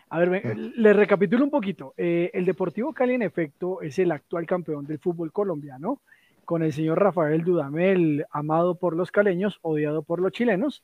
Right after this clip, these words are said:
Speaker 1: Eh, pero el problema es que ese Deportivo Cali,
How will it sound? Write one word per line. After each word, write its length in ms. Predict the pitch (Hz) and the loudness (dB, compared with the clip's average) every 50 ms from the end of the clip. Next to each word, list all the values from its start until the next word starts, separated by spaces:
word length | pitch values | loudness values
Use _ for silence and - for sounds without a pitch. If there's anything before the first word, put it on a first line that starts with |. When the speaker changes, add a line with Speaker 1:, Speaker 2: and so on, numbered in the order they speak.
| _ - - - - _ _ _ _ | _ -20 -20 -20 -20 _ _ _ _
Speaker 1:
Eh, 600 | - 180 180 180 175 175 170 170 175 180 196 214 - _ _ _ _ _ _ | 4 6 8 8 8 8 6 6 4 2 0 -2 -6 _ _ _ _ _ _
pero 400 | 247 254 240 226 240 254 262 - - - - | 6 8 8 8 6 6 4 -2 -10 -10 -6
el 140 | 185 175 160 | -6 -6 -4
problema 400 | - 170 165 156 165 170 185 208 | -4 -4 -2 -2 -2 -2 -2 -4
es 100 | 190 - | -6 -6
que 260 | - - 226 214 214 - | -6 -2 -2 -2 -2 -2
ese 260 | 185 165 - - 208 | -4 -2 2 2 0
Deportivo 520 | 208 196 - 180 156 - - 160 165 170 | 0 0 -4 -8 -8 -6 -4 -2 -2 -2
Cali, 460 | - - 170 156 151 147 156 165 180 | -2 0 0 0 0 0 -2 -4 -8